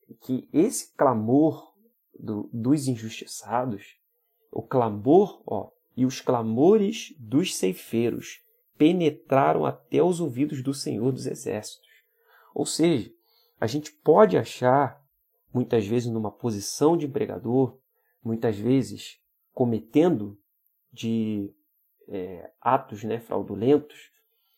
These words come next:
cometendo de desvios, seja de qual for a manobra,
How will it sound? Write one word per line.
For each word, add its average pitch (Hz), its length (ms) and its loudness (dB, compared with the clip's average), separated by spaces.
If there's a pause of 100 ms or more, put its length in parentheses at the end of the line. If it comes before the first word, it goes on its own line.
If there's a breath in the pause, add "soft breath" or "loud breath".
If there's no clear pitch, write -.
(220)
cometendo 113 600 -2
de 107 240 -10
desvios, 110 920 -4
seja 110 260 -4
de 110 100 -12
qual 107 200 -2
for - 240 -4
a 104 40 -6
manobra, 104 680 0